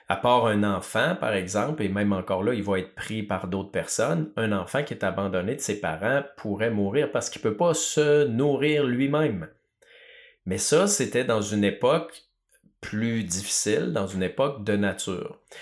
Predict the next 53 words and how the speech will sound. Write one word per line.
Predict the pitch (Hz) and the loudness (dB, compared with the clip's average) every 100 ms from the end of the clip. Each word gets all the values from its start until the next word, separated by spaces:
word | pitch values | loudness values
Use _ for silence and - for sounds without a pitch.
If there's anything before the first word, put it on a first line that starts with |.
| - | -18
C'est | - - | -8 0
pas | - | 2
mauvais | 127 120 107 120 131 | 4 4 6 8 6
de | 120 | 6
le | 110 | 4
garder. | 104 104 95 110 165 180 | 4 2 2 -2 -2 -2
Maintenant, | 131 - 220 | -4 0 0
on | |
peut | 208 156 | 2 2
peut-être | 147 170 180 | 2 2 0
l'ajuster. | 131 123 107 101 101 95 | 2 2 2 0 -2 -4
Pourquoi | 85 139 175 | -2 0 2
c'est | 170 156 | 4 4
pas | 156 | 4
mauvais ? | 143 113 165 | 4 2 2
Ben, | 165 | 0
comme | - 135 127 | 0 -2 -2
je | |
vous | 110 | -6
dis, | 107 | -6
c'est | 156 147 | -4 -4
une | 143 | -2
forme, | - 143 151 151 - - - 107 | 2 2 2 -2 -6 -20 -6 0
euh, | 104 104 | 2 2
d'équilibre | 110 135 - 117 117 113 | 0 -2 -2 -2 0 -2
social, | - 113 104 95 80 - | 0 0 0 -2 -2 -2
hein. | 117 | 0
Dans | 120 110 | 0 0
cette | - 107 - | 0 -2 2
peur | 131 135 | 4 4
du | 107 113 | 4 2
rejet-là, | 107 104 101 92 120 | 2 2 2 4 4
ça | 165 123 | 4 2
va | 113 | 2
nous | 104 104 | 0 2
amener | 104 101 | 2 0
quand | 113 104 | 0 0
même | 98 113 | 0 0
à | 101 | -2
faire | - 104 98 - | 0 0 0 2
attention | 147 139 - 113 104 - 110 107 | 2 2 0 0 -2 -2 0 2
à | 95 | 0
l'autre, | 82 104 165 | 2 0 0
à | - | -4
prendre | - 101 113 107 | -4 -2 -2 0
soin | - - 110 113 113 | -4 -4 0 0 2
de | 92 | 0
l'autre, | 87 104 101 - - | 0 -2 -4 -14 -10
ce | - | -6
qui | - 254 | 0 0
est | 254 | 2
pas | 214 | 4
mauvais, | 160 127 104 92 98 - | 6 6 2 0 -4 -6